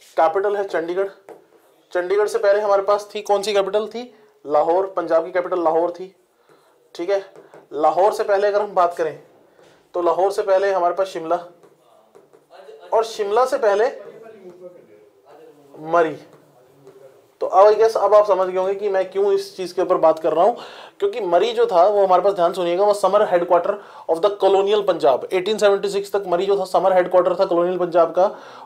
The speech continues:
और इसको शिमला move कर दिया गया था। हाँ जी, clear? तो यहाँ पर आप समझने की कोशिश कीजिए, ये समर कैपिटल का concept था basically।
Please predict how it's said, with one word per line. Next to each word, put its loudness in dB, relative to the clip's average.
और 6
इसको -4
शिमला 2
move 2
कर 2
दिया 0
गया 0
था। -6
हाँ -2
जी, -4
clear? 0
तो 4
यहाँ 2
पर 4
आप 4
समझने 0
की -2
कोशिश -4
कीजिए, -8
ये -4
समर 2
कैपिटल 2
का 4
concept 0
था 4
basically। -4